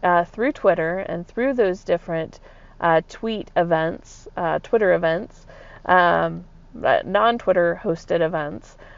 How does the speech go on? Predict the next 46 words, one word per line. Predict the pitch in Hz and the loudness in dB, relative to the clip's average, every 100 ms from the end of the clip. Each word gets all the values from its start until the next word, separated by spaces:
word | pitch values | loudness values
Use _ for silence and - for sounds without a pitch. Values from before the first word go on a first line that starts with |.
| - - | -10 4
Um, | 202 208 202 208 | 8 8 6 2
and | - 247 240 | 0 2 4
that | 254 381 - | 4 4 4
led | 262 233 | 6 6
me | 240 208 208 208 | 4 -6 -8 -10
to | - 233 220 214 | -6 -2 0 -2
start | 226 233 285 | -2 0 0
to | - | 0
explore | 403 - - 233 226 233 233 226 226 226 - - - - | -6 -6 -10 2 4 6 6 4 4 0 -4 -16 -20 -10
who | - 302 | -2 -2
people | 311 320 269 240 | 0 0 2 2
were | 214 202 226 285 | 4 4 4 4
that | 320 240 | 4 4
I | 214 | 4
was | 208 | 0
seeing | - 214 220 214 | -4 -4 -4 -2
outside | - - 269 415 | -2 0 0 0
of | - | 0
Twitter. | - - - - - - - | -4 -6 -8 -14 -18 -20 -8
I | 180 | -4
went | 170 | -4
to | - | -2
their | 180 202 | -2 2
websites. | 254 247 - - - - - | 2 2 -2 -6 -6 -8 -8
I | |
looked | 170 170 - | -8 -8 -10
at | 180 | -8
the | - | -4
organizations | 185 190 220 254 269 254 190 190 | -4 -4 -6 -4 -4 -4 -10 -4
they | 170 | -4
were | 170 | -4
working | 160 156 - 160 | -6 -8 -12 -12
with. | - - | -12 -6
I | 185 | -6
connected | - 208 185 - 220 | -6 -6 -6 -4 -2
with | 220 | -2
them | 240 233 | -2 -4
on | 233 | -4
LinkedIn. | 233 240 - 277 226 - 160 - - - - - | -6 -8 2 4 4 -2 -12 -18 -20 -20 -12 -2
Um, | 190 185 190 | 0 0 -2
some | - 208 | 0 0
of | 226 | 0
them | 240 240 | -4 -2
gave | 233 233 | 0 0
free | - 233 247 | -2 -6 0
workshops. | 240 269 - 185 - - - - | 2 2 -2 -6 -6 -6 -14 -20